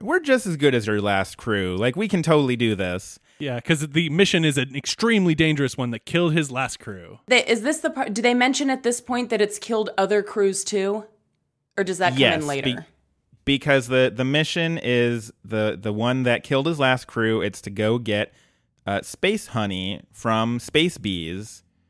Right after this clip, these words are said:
Speaker 2: Yeah, which is interesting because in the first episode, they literally made, like, game plan this a little bit, but it said s-, contents of space wops-, wasp's stomach.
Speaker 3: Yeah.
Speaker 2: Continuity error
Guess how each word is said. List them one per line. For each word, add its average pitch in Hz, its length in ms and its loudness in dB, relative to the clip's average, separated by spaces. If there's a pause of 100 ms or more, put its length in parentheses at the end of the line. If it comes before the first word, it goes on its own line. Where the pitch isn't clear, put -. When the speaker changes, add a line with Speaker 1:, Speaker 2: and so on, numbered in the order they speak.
(160)
Speaker 2:
Yeah, 202 100 6
which 208 180 4
is 208 100 2
interesting 185 440 0
because 143 260 0
in 147 100 -2
the 135 60 0
first - 280 0
episode, 147 460 0
they 147 140 4
literally 135 600 0
made, 127 400 -2 (220)
like, 110 200 -10 (520)
game 147 260 2
plan 135 240 -2
this 117 160 -6
a 123 40 -6
little 165 200 0
bit, 120 220 -2
but 131 180 -4
it 139 200 -8
said 135 260 -2
s-, - 100 -10
contents 151 480 -2
of 117 80 -8
space - 340 -4
wops-, 123 440 -6 (100)
wasp's - 680 -6
stomach. - 500 -14 (420)
Speaker 3:
Yeah. 381 580 2 (800)
Speaker 2:
Continuity 269 760 0
error 127 360 -4